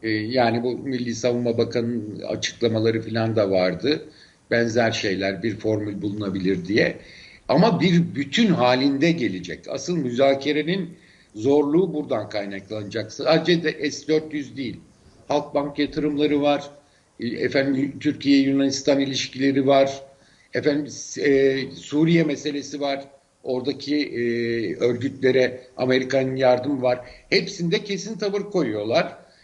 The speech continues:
E, ve, e, Ankara Büyükelçisi Satterfield geçen hafta, e, şey, Suriye demokratik güçlerine desteğimiz devam edecek diyor. Halkbank davası diyor, hükümet, e, şeyin, yönetimin işi değil, o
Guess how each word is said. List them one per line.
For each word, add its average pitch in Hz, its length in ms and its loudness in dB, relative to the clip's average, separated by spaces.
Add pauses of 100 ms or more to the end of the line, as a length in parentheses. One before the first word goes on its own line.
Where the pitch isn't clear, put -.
(140)
E, 123 100 -2 (340)
ve, 151 80 6
e, 147 420 2
Ankara 165 520 -2
Büyükelçisi 165 800 0
Satterfield 160 680 -6
geçen 123 320 -4
hafta, 131 640 -2 (400)
e, 131 380 2 (400)
şey, - 240 -8
Suriye 175 500 6
demokratik 175 580 0
güçlerine 165 600 0
desteğimiz 170 560 -2
devam 240 320 0
edecek - 380 -6
diyor. 87 160 -12 (600)
Halkbank 180 460 2 (400)
davası 165 600 4
diyor, 165 340 0 (360)
hükümet, 165 440 0
e, 156 100 -6
şeyin, 156 340 -2
yönetimin 160 480 0
işi 160 260 -4
değil, 185 200 -2
o 147 240 -2